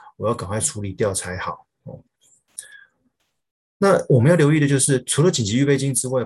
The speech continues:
不要将银行账户清空去还债，你至少要留个至少一个月的生活费。哦，你不要跟我说，因为下个月薪水就会下来这个理由，因为理论上每个月的薪水都有一定的分配才对，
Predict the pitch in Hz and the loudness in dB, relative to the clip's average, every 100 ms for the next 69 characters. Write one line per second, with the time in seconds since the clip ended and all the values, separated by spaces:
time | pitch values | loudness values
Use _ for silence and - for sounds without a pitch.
0 | - 135 156 151 156 - 127 120 123 120 | -4 -4 -4 -4 -6 -6 -8 -6 -6 -4
1 | 135 120 127 117 - 131 139 - 123 117 | -4 -4 -6 -6 -6 -6 -10 -8 -8 -8
2 | 117 95 90 90 104 87 90 95 - 185 | -10 -10 -10 -4 -4 -4 -8 -6 -6 -2
3 | 117 131 120 107 101 113 165 143 101 - | 0 0 0 -2 -2 -4 -4 -6 -8 -6
4 | 170 - 160 196 180 110 98 123 123 95 | -4 -2 -2 2 2 2 -2 -2 -4 -6
5 | 95 - 98 85 _ _ _ _ _ - | -6 -2 -4 -4 _ _ _ _ _ -10
6 | 95 85 135 139 123 101 123 135 135 123 | -8 -2 -2 0 -2 0 -2 0 -2 -2
7 | 131 117 123 117 127 107 98 110 113 - | -2 -2 -4 -4 -6 -8 -6 -6 -4 -4
8 | 104 92 104 101 95 87 - 120 127 135 | -4 -6 -8 -10 -10 -10 -8 -2 0 2
9 | 110 139 151 135 101 110 139 120 - 139 | 2 2 2 2 0 0 0 0 -2 -4
10 | 107 104 110 123 120 175 135 107 127 127 | -4 -2 -4 -4 -8 -6 -4 -4 -6 -6
11 | 131 104 98 95 117 98 | -6 -8 -10 -10 -6 -6